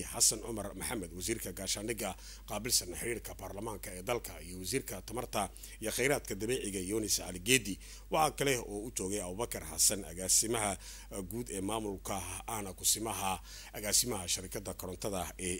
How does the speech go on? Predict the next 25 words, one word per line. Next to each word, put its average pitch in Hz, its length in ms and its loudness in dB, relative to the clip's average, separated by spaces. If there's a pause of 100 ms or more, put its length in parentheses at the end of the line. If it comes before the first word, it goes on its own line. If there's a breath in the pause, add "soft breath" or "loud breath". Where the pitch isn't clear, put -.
E 90 40 -6
D 92 160 0
D. 110 240 8 (260 loud breath)
Waxaana 95 340 -2
lagu 123 180 -2
soo 117 220 2
qaaday 101 420 4
mashaariicdaasi 104 680 2
kala 87 180 -4
duwan, 95 300 -2
iyada 107 400 6 (320 loud breath)
oo 143 80 6
loo 156 160 6
gudbiyey 98 400 0
kalfadhiga 101 460 -2
guud 110 280 -8
ee 95 140 -6
loo 117 120 2
dhan 110 160 -2
yahay 95 260 6 (340 loud breath)
ee 107 160 4
golaha 90 480 2
baarlamaanka. 95 720 -4 (140)
Meel 98 180 2
marista 98 480 4